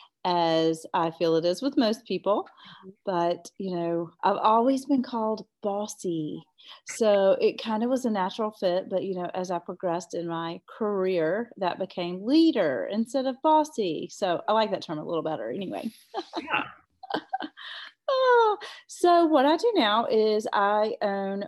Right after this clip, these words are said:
Speaker 1: Oyster Shell Strategy, where I am, um, the president and the C E O.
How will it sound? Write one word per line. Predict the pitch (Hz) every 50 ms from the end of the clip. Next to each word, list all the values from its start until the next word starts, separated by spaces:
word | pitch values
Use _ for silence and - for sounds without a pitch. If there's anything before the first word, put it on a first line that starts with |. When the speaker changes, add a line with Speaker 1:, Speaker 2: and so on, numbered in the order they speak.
| - _
Speaker 1:
Oyster | 190 185 190 - - 240
Shell | 226 - 247 262
Strategy, | 285 - - - 254 208 190 185 180 185 185 - 214 220 233 254 254 - _
where | 202 185 175 180 180 180 - -
I | - 190 190 190 190 - - -
am, | 190 190 185 180 180 175 180 180 185 - _ _ _ _ _ _ _ _ _
um, | 185 175 175 180
the | 180 170
president | - 202 190 180 175 180 185 185 -
and | - 180
the | 175
C | 175 - - -
E | - - - - -
O. | 156 156 180 226